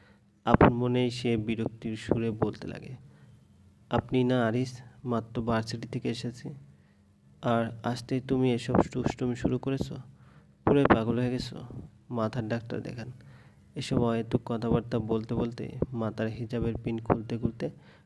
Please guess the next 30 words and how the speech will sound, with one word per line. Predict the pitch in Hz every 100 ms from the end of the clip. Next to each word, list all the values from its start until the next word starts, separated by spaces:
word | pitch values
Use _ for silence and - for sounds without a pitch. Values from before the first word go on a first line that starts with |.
| _ -
ড্রেসিং | 120 131 120
টেবিলের | 120 113 110
সামনে | - 120 110 107
দাঁড়ায় | - -
সে। | - - - - - - _ -
হিজাবের | 135 147
শেষ | 139 131 120 -
কোণাটা | 123 117 117 120
মাথা | 113 107 117
থেকে | 110 120 120
খুলবে, | 110 - 123 117 131 135
ঠিক | - 123
সেই | - 120
মুহূর্তে | 120 120 117 117
আরিজ | 120 - 113 113 113
তার | 120 110 -
পিন | 110
ঘেঁষে | 110 120 -
দাঁড়ায়। | - - - - - - - _ -
তার | 135 131
তীক্ষ্ণ | 127 120 131
দৃষ্টি | 113 113 110 - 113
স্থাপিত | - 117 113 113
হয়ে | 120 117 113
আছে | 110 107 - 120 -
আয়নার | 82 107 110 110
বিদ্যমান | 107 110 110 113 113 110
যুবতীর | 110 107 113 113 117 110 - - - _ -
প্রতিবিম্বের | 131 - 110 - 113 -
দিকে। | - -